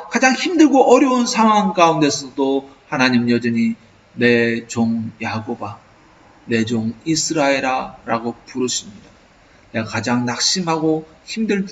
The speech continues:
그때 하나님 나에게 "내 종 야곱아"라고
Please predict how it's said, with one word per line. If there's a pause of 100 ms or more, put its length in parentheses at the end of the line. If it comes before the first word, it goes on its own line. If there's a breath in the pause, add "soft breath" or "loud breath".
그때 (260)
하나님
나에게 (320)
"내
종 (120)
야곱아"라고